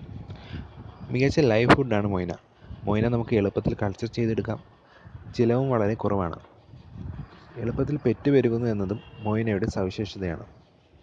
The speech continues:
അടുത്ത മികച്ച ലൈവ് ഫുഡാണ് മൊസ്കിറ്റോ ലാർവ അഥവാ കൂത്താടി. തൊടികളിലും പറമ്പുകളിലും ഇവ ധാരാളമായി കാണപ്പെടുന്നു.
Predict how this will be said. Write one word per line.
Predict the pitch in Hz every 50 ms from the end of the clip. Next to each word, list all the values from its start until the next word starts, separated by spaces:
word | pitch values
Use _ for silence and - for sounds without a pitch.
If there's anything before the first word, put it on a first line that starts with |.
| _ _ - - - - - - - - - - - - - - - - -
അടുത്ത | 127 127 139 - 165
മികച്ച | 160 151 131 127 120 -
ലൈവ് | 135 120 101 101 104 113
ഫുഡാണ് | - 131 123 110 101 92 90 95 - - - -
മൊസ്കിറ്റോ | 107 110 107 - - 123 123 - 127
ലാർവ | 120 104 87 87 85 - - - - - - - -
അഥവാ | - 101 98 98 98
കൂത്താടി. | 110 - - 107 208 - - 104 85 78 78 - - - - - - - - - - - - - - - -
തൊടികളിലും | 117 113 120 131 135 135 120 101 104 123 - -
പറമ്പുകളിലും | 107 104 107 110 117 113 104 98 98 107 120 -
ഇവ | 107 95 107 120 - - - - - - - -
ധാരാളമായി | 113 110 107 107 120 127 123 113 101 90 92 127 143 -
കാണപ്പെടുന്നു. | 131 123 123 120 107 95 78 71